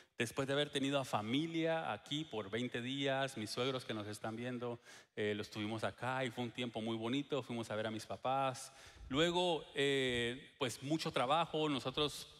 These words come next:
no bajamos mucho el trabajo que había aquí comparado con otros campuses. Eh, este lunes pasado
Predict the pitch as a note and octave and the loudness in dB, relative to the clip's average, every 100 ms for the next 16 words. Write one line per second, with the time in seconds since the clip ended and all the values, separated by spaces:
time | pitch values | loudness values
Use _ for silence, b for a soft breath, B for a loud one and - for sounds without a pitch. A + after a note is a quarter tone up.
0 | _ C3+ C#3 C3 C#3+ C#3+ C3+ B2+ B2+ C3 | _ 0 2 2 2 4 0 0 0 0
1 | C3+ C#3+ B2+ A#2 B B _ B2 A2+ G#2+ | 0 0 0 -2 B B _ -2 0 2
2 | B2+ C3+ - G#2+ A#2 A2+ - C3+ C#3 A#2 | 2 0 -2 0 2 0 -2 -2 0 2
3 | A2 B2 B2 A2+ A2+ A#2 - C#3 D#3 D3+ | 2 2 0 -2 0 -4 -2 0 0 -2
4 | D3 D3+ D3 C#3+ - B B B B _ | -4 0 2 0 -6 B B B B _
5 | A#2+ A#2 A2 G#2+ G#2+ G#2 B2+ - C3 C3 | 0 2 2 2 0 -4 -10 0 2 2
6 | - F3+ A3+ A#3+ G#3+ - E3 G3 G3 D3+ | 0 0 2 2 2 0 0 4 4 4
7 | A#2 | 0